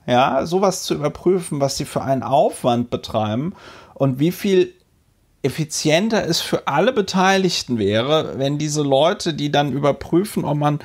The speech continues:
tatsächlich in echt verheiratet ist, ob man tatsächlich homosexuell ist, ob man tatsächlich Christ ist,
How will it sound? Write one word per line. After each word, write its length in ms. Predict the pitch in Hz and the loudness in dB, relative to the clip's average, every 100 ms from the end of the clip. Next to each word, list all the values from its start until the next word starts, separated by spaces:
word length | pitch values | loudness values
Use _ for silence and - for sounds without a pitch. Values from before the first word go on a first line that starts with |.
| - - - | -12 -20 -8
tatsächlich 840 | - 123 - - 143 175 - 170 - | -4 -4 -2 0 2 2 0 0 0
in 100 | 110 | -4
echt 360 | 110 165 - - | -2 -2 -2 -4
verheiratet 800 | 147 143 147 147 147 147 151 - | -2 2 2 4 2 2 -2 -2
ist, 220 | 151 - | -2 -2
ob 140 | 113 107 | -2 -2
man 160 | 120 | 0
tatsächlich 800 | 127 - - 127 156 - 175 - | 0 -4 0 2 2 0 -4 0
homosexuell 1000 | 147 147 147 - 147 - - 123 135 143 | 2 2 0 -2 -4 -4 -4 2 2 2
ist, 220 | 135 135 - - - | 0 -2 -6 -16 -4
ob 140 | 120 | 0
man 220 | 120 117 | 2 2
tatsächlich 840 | 110 120 - - 143 170 180 - - | 0 -4 -2 0 2 2 -2 -4 -4
Christ 340 | - 156 - | -2 0 0
ist, 160 | 147 | -4